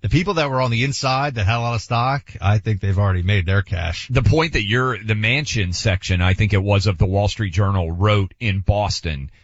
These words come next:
Speaker 2: about all the executives who had spent tens of millions, if not hundreds of millions of dollars, often of your taxpayer money,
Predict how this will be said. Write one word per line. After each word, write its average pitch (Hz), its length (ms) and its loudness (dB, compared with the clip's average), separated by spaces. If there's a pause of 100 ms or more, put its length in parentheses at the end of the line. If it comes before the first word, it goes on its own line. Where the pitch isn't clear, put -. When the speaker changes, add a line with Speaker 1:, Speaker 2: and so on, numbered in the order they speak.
(220)
Speaker 2:
about 104 300 0
all 113 260 0
the 107 220 -4
executives 87 680 -4
who 98 120 2
had 90 100 -2
spent 92 380 -2 (520)
tens 127 320 -2
of 98 140 -4
millions, 90 480 0
if 107 120 -2
not 90 200 -2
hundreds 107 580 0
of 87 100 -2
millions 87 440 2
of 82 100 -2
dollars, 80 480 0
often 131 380 0
of 95 100 -2
your 120 180 0
taxpayer 104 600 0
money, 95 400 0